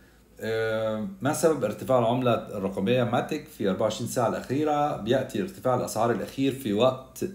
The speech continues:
أعلن فيه الملياردير مارك كوبان رسميًا دعمه لتشغيل البلوكتشين الهندي ماتيك. مارك كوبان الذي تبلغ ثروته الصافية أربعة مليار وأربعة من عشرة، يستثمر بكثافة في مجال الكريبتو والبلوكتشين. أصبحت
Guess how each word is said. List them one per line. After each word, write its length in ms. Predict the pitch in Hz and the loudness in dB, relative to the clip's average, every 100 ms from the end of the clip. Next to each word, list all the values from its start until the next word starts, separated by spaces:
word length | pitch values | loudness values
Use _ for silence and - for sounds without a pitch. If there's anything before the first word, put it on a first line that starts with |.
| - | 0
أعلن 460 | 123 123 127 120 101 | 0 2 2 0 -2
فيه 200 | 117 117 | 0 0
الملياردير 600 | 104 95 92 - 110 101 | 2 2 2 0 -2 0
مارك 320 | 92 107 - - - | 4 2 0 -12 -6
كوبان 420 | 95 104 127 113 | -2 2 2 0
رسميًا 380 | 98 - 117 110 | -2 -2 -4 0
دعمه 440 | 98 113 120 113 | 2 2 2 -2
لتشغيل 380 | 95 92 95 120 | -2 -4 0 0
البلوكتشين 800 | 98 104 113 - 135 135 135 - - - - | 0 -2 -4 -2 -2 0 -4 -10 -20 -20 -10
الهندي 800 | 107 95 113 143 123 120 104 92 - - - - - - _ - - | -4 -2 2 2 2 -2 0 -2 -4 -18 -20 -20 -20 -20 _ -20 -2
ماتيك. 440 | 104 95 95 - - - - - - - - | -2 -2 -6 -12 -18 -20 -20 -20 -20 -18 -2
مارك 240 | 131 - | 0 0
كوبان 440 | 143 123 147 143 131 | -2 2 2 2 -2
الذي 140 | 139 | 0
تبلغ 300 | 139 135 123 | 2 2 2
ثروته 440 | - 98 110 123 | 0 2 2 2
الصافية 600 | 123 - 98 92 127 120 | -2 -2 -2 0 2 4
أربعة 300 | 92 92 117 | 2 2 2
مليار 720 | 107 92 95 107 123 127 120 92 | 4 4 4 4 4 2 -2 -6
وأربعة 680 | 92 90 90 87 92 110 | -4 -4 -4 -6 -2 2
من 140 | 107 98 | 4 4
عشرة، 440 | 117 135 160 165 | 2 0 0 0
يستثمر 540 | 143 120 - 127 - 104 | 0 -2 0 0 0 -2
بكثافة 540 | 95 98 98 123 123 | -2 -2 0 0 0
في 140 | 117 | -2
مجال 320 | 98 95 110 110 | 0 2 2 0
الكريبتو 560 | 95 95 117 - - | -2 -2 -4 -4 -2
والبلوكتشين. 600 | 92 95 98 - 131 135 | -2 -2 -4 -2 -2 -2
أصبحت 480 | 95 - 117 120 120 | -4 -4 -2 -2 -4